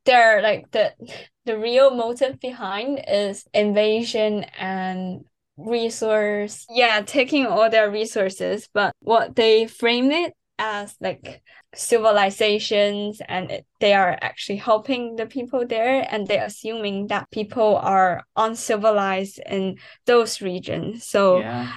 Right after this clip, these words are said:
Speaker 1: I think the reason that why we are, like, focusing on the quantitative part,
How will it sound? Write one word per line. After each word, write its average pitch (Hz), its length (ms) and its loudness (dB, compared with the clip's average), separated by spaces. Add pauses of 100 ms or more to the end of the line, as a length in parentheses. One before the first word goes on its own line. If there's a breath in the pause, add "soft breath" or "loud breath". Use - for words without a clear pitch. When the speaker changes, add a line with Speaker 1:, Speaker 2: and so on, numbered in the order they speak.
(180)
Speaker 1:
I 240 100 4
think 262 460 2
the 254 120 2
reason 226 640 -4
that 196 280 -2 (160)
why 214 400 2
we 208 220 -2
are, 190 420 0
like, 175 360 -10
focusing 233 640 2
on 202 220 -6
the 190 220 -6
quantitative 262 720 -2 (160)
part, 240 400 -2